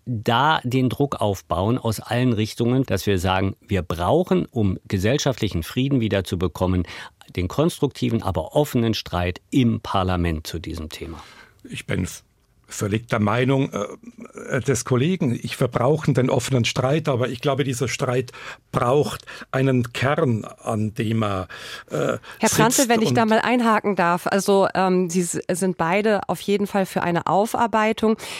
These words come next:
Speaker 3: Wenn Sie eine Enquete-Kommission vorsitzen würden und, äh, dafür sorgen würden, dass es nicht so eine Gesprächsrunde, eine interne wird,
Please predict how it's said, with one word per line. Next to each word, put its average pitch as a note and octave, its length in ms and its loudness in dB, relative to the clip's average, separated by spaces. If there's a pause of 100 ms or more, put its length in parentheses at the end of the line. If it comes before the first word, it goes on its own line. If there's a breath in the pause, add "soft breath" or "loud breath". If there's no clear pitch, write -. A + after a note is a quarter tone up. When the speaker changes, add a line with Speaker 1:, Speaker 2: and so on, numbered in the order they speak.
(320 loud breath)
Speaker 3:
Wenn G3 260 4
Sie C#4 440 4
eine F#3 240 2
Enquete-Kommission F#3 760 0
vorsitzen E3 960 0
würden C3+ 580 0 (420 loud breath)
und, E3+ 400 2
äh, D#3 400 0 (120)
dafür E3+ 600 2
sorgen G3 520 2
würden, F3+ 600 4
dass F3 220 -2
es - 180 -2
nicht G3 420 -2 (120)
so D#3 480 0
eine D3 720 0
Gesprächsrunde, E3+ 1040 0
eine D3 280 0
interne C#3+ 640 -2
wird, D3 300 -4